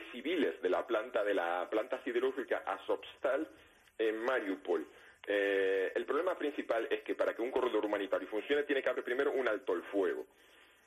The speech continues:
Y un alto el fuego es que se pare la guerra en un sitio muy concreto. Y esto siempre, pues, es, es problemático de poner en práctica, porque tienes a dos bandos enfrentados con el dedo en el gatillo, sospechando que el otro va,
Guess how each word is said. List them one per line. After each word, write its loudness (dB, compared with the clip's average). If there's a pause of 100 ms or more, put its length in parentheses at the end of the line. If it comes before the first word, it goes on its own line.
(140)
Y -10
un -2
alto 2
el -2
fuego 0
es 2 (140)
que -18
se -4
pare 2
la 2
guerra 2
en -6
un -4
sitio 0
muy 0
concreto. 0 (140)
Y 0
esto -2
siempre, 0
pues, 0
es, -6
es 2 (140)
problemático 0
de -2
poner 0
en -4
práctica, 0
porque 0
tienes -2 (100)
a 2
dos 2
bandos -2
enfrentados 0
con -2
el 2
dedo 2
en 4
el 2
gatillo, 0 (400)
sospechando 0
que 2
el 2
otro 0
va, 2